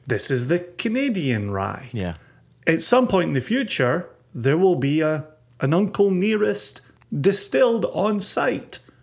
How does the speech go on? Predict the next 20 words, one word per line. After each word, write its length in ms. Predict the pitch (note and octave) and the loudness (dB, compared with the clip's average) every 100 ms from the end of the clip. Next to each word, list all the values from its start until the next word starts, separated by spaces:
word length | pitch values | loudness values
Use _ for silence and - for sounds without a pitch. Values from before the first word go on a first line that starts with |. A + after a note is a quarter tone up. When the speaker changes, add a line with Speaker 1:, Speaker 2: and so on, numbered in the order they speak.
| _ | _
Speaker 1:
rye. 440 | C3 B2+ A#2+ G2+ F2+ | 0 2 2 0 -4
Speaker 2:
Yeah, 160 | G2 - - | -6 -6 -10
exactly. 460 | F2 F#2+ F2 F#2 E2+ | -4 -2 -2 -4 0
Speaker 1:
And, 560 | D#3+ E3+ F3 F3 F3 D#3+ - - - - _ _ - | 0 2 2 0 -2 -4 -12 -20 -20 -20 _ _ 0
and 140 | G#3+ | 2
it's 140 | B3 | 2
a 60 | B3 | 0
journey. 500 | F#3+ C#4+ C4 C3 A#2 | 0 0 0 -2 -2
And, 200 | - G#3 | -2 0
and 180 | - G#3 | 0 0
just 200 | B3+ - | -2 -2
like, 320 | C#4+ - - - - - - - - - - _ _ _ - - F4 | -4 -6 -12 -18 -20 -20 -20 -20 -20 -20 -20 _ _ _ -10 -6 -2
it 240 | A#3 A#3 | -2 0
boggles 440 | C4+ C4+ D4 A#3+ | 0 0 0 0
my 180 | A3 F3 | 0 -2
<laughs> 380 | D3 D3 D3+ C#3+ | 0 0 0 0
mind 240 | A#3 G#3 D#3 | -2 -2 0
that, 400 | E3+ - - - - - | 0 0 -4 -18 -20 -6
that 260 | E3+ - | -4 -4
Kilchoman 840 | - E3+ C#3 - E3 F#3+ G3 G3+ | -4 -4 -4 -4 0 2 2 -2